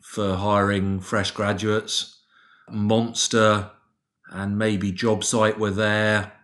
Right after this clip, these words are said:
you know, as, as mass job boards. But there was nothing that was,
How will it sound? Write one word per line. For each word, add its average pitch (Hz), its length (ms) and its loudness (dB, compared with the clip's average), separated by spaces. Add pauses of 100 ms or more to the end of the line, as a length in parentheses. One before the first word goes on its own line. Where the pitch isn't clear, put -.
(120)
you 101 160 -6
know, 95 120 -4
as, 95 220 -4
as 92 200 -8
mass 98 380 -4
job 107 280 -2
boards. 110 460 -2 (320)
But 117 140 -2
there 120 100 4
was 113 160 -2
nothing 110 680 0 (120)
that 101 180 -8
was, 98 520 -4